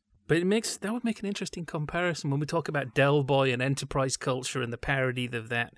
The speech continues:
This is a bit more explicit in its, I'm assuming it's a criticism, or just maybe, maybe there's no comment, maybe there's just a portrayal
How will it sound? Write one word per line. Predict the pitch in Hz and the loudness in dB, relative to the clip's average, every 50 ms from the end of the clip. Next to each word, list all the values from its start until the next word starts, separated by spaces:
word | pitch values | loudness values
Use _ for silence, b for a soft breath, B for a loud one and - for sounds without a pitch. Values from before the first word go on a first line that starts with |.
| _ - | _ 2
This | - 220 - - | 4 4 4 4
is | 240 202 - - - | 2 0 0 -2 -2
a | - | -4
bit | 143 - 190 185 180 | 2 4 4 4 6
more | 175 180 170 160 156 | 4 2 4 4 4
explicit | 139 - - - - 156 165 170 - - 156 139 - | 4 2 0 0 0 0 2 2 2 2 0 0 2
in | 139 131 131 | 2 2 2
its, | 131 - - - - - - - - - - _ _ _ _ _ _ - | 0 0 0 -2 -2 -2 -2 -4 -6 -8 -14 _ _ _ _ _ _ 0
I'm | 220 | 2
assuming | 233 - - - 180 247 370 415 254 | 2 2 2 2 2 2 0 0 0
it's | 151 - | 0 -4
a | 135 - | -6 -4
criticism, | - 123 107 - - 107 - - 107 - - - 160 180 | -4 -6 -6 -6 -6 -8 -8 -8 -8 -10 -10 -10 -8 -6
or | 185 220 | -4 -4
just | 226 233 220 - - - | -2 -2 -4 -4 -4 -4
maybe, | 240 262 262 254 277 | -6 -4 -4 -6 -6
maybe | 349 359 370 359 311 302 254 208 - - | -6 -4 -4 -4 -2 -2 -4 -4 -4 -4
there's | 208 170 - | -4 -2 0
no | 190 175 147 | 0 -2 -2
comment, | - - 175 175 151 123 123 | -2 -2 -2 0 0 -2 -2
maybe | 147 165 170 175 | -4 -4 -4 -4
there's | 151 143 | -4 -4
just | 151 147 143 - | -4 -4 -6 -6
a | |
portrayal | - 147 135 131 - - 156 147 135 127 113 110 | -4 -4 -2 -2 -2 -2 0 2 2 2 0 0